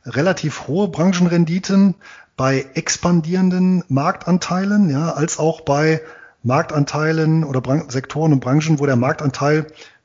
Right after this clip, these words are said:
zurückgeht, ja. So ein Klassiker, das hätte ich auch nicht gedacht, zwischen neunzehnhundertsiebenundfünfzig und zweitausenddrei ist beispielsweise der Marktanteil von Finanzen oder Finanzdienstleistern von null Komma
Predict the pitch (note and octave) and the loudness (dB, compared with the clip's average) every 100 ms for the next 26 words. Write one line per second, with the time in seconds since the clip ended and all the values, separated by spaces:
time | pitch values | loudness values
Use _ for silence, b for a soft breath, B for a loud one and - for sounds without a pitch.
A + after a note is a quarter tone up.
0 | _ - A#2+ F#3+ - A#2 F#2 - _ - | _ -8 -4 -4 -2 -2 -4 -12 _ -6
1 | A#2+ D#3+ D3 - A#2+ A#2 B2 - _ _ | -2 -2 -2 -6 0 2 0 -4 _ _
2 | _ _ _ - - - - C#3+ E3+ D#3+ | _ _ _ -20 -18 -10 -4 -4 0 2
3 | E3+ E3 C#3 D3 - B2 C3+ B2+ C#3 F3+ | 2 0 -8 -14 -14 -10 -10 0 0 0
4 | C#3 D#3 - B B B B B - C3 | -2 -2 -2 B B B B B -10 0
5 | C3+ C3 B2+ C3 D3 C3 A2 C#3 E3 - | 2 2 0 -2 -2 -4 -6 -2 0 2
6 | E3 - D3 C#3 - B2+ - C3 C3+ C3+ | -2 -2 -6 -6 0 0 0 -4 -2 -2
7 | B2+ A2+ D#3+ D#3+ - C3 C3+ C3+ C3+ A#2+ | 0 0 -2 -4 -4 -4 -2 -2 -2 -2
8 | A2 A2+ E3+ E3 C3+ - C3+ C#3 - B2+ | -2 0 -2 -2 -4 -2 -4 -4 -2 -4
9 | - A#2 C3 A#3 - C#3 A3+ - C#3+ A#2+ | 0 0 4 2 4 2 2 0 -12 -12
10 | - B2 F#3 - C3 - A#2+ C3+ - E3 | -4 -2 -2 -2 -6 -4 -6 -6 -2 -2
11 | F3+ B B B B B - - C#3+ D#3+ | -4 B B B B B -8 2 2 2
12 | - _ _ A#2 C#3+ F3+ D3+ C#3 C3+ B2 | -2 _ _ 0 0 0 2 2 2 -2